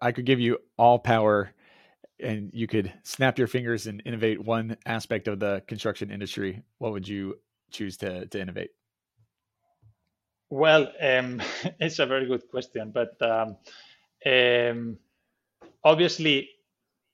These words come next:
Speaker 2: target is to be carbon neutral, net zero or equivalent, uh, the sooner the better. So, um, if we could just,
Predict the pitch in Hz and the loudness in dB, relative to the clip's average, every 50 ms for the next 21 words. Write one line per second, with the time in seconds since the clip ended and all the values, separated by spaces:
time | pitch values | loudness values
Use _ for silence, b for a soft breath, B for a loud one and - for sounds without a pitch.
0 | _ - 139 139 147 143 156 151 147 - 151 143 - - - 143 135 127 120 - | _ 6 6 6 6 6 4 2 2 2 -2 -2 -2 -2 -2 0 0 0 -2 -4
1 | - _ _ _ _ _ _ _ _ _ - 123 139 143 139 139 - 139 135 139 | -10 _ _ _ _ _ _ _ _ _ -10 -6 -4 -4 -2 0 4 4 4 4
2 | 135 139 135 131 135 143 135 - 131 127 123 117 120 - - - - 135 131 131 | 4 2 -2 -2 -4 -4 -4 0 2 2 2 2 0 -6 -18 -14 -8 -6 -6 -6
3 | 123 - 143 135 135 131 123 123 123 123 120 120 117 - - 135 123 127 123 120 | -6 -2 0 2 2 4 4 4 4 4 2 0 -2 -2 -2 0 2 2 2 2
4 | 120 117 113 - _ _ _ - 120 117 117 117 - - 131 - - 135 131 127 | 0 -2 -4 -10 _ _ _ -10 -8 -8 -6 -6 -6 -8 -8 -6 -2 0 0 2
5 | 123 120 110 127 123 123 - 113 110 107 - - 131 123 123 123 123 123 B B | 2 0 2 2 0 0 0 -4 -8 -6 -2 0 2 4 4 2 0 -2 B B
6 | B B B B B - 151 135 135 131 127 123 123 127 127 127 123 123 123 117 | B B B B B -8 -4 -2 0 0 2 2 0 0 -2 -4 -8 -8 -10 -14
7 | _ _ _ _ _ _ _ _ _ _ _ _ _ _ _ _ _ _ _ - | _ _ _ _ _ _ _ _ _ _ _ _ _ _ _ _ _ _ _ 0
8 | 160 139 127 139 156 165 160 - 175 170 160 131 - - 156 151 151 - - | 0 0 2 2 2 2 2 2 2 2 2 0 2 8 10 10 10 8 6